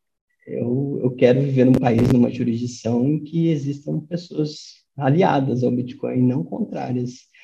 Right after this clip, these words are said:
A-, assim, um argumento que eu vejo, algum, algumas pessoas usando contra isso, é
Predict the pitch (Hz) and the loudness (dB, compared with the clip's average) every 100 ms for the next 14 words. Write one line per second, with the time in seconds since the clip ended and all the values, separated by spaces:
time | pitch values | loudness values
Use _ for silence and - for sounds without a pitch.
0 | _ _ - - 156 - 165 - 135 160 | _ _ -18 -8 -6 -4 -2 4 6 8
1 | 202 180 151 151 - 127 120 135 127 131 | 10 8 8 4 2 2 6 6 6 -2
2 | - - 117 127 139 151 - 127 143 143 | -10 -2 0 4 6 4 2 0 2 2
3 | 131 - 120 117 - 135 131 120 - 135 | -2 -2 -2 -2 -2 4 4 4 4 6
4 | 147 143 120 120 147 - | 6 0 0 2 2 -2